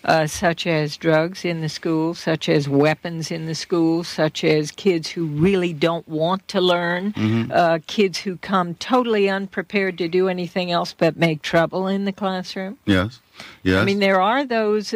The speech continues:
Speaker 1: those kinds of
Speaker 2: Th-,
Speaker 1: phenomena.
Speaker 2: there've always, there have always been tough kids, and there've always been tough neighborhoods.
Speaker 1: To the extent that there are today, Doctor
Speaker 2: Maybe,
Speaker 1: Sowell?
Speaker 2: may-, may-, maybe not, but I think, too, that part of the de-, degeneration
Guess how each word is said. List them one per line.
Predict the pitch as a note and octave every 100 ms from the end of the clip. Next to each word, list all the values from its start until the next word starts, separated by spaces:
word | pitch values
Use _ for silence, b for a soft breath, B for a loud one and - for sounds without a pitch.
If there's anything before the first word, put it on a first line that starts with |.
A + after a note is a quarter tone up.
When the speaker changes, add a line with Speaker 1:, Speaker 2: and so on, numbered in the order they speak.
| -
Speaker 1:
those | F3+ G3+ G3 F#3
kinds | - G#3+ A3+ A3+ A3+ G#3
of | G3+ F3
Speaker 2:
Th-, |
Speaker 1:
phenomena. | - G3+ - G3+ C3
Speaker 2:
there've | B2
always, | A2+ D3 D3 B2 G#2+
there | G#2+
have | G#2
always | G2+ B2+ C3
been | G2 F2+
tough | - G#2 G2
kids, | - G2 E2+ G#2
and | E2+
there've | D#2+
always | E2+ E2
been | E2
tough | - E2+
neighborhoods. | F2+ A2+ B2+ E2+ C#2+ C#2
Speaker 1:
To | - G#3+
the | G#3 F#3+
extent | E3+ - F#3+ F#3+
that | F#3+
there | - F#3+
are | F3+ F3+
today, | F3+ F#3 F#3 F#3
Doctor | - F#3+ -
Speaker 2:
Maybe, | B2
Speaker 1:
Sowell? | B2 -
Speaker 2:
may-, | C3+ C#3+
may-, | - A#2
maybe | F#2+ A2+ A#2+ A2+
not, | A#2+ G#2+
but | F#2
I | F#2
think, | F2+ A2 -
too, | B2+ B2+ G#2+
that | F2 -
part | - G#2 A#2
of |
the | F#2+ D#2+
de-, | E2 - _
degeneration | - D2+ G#2 G#2+ G#2 F#2+ A#2 - C#2+ B1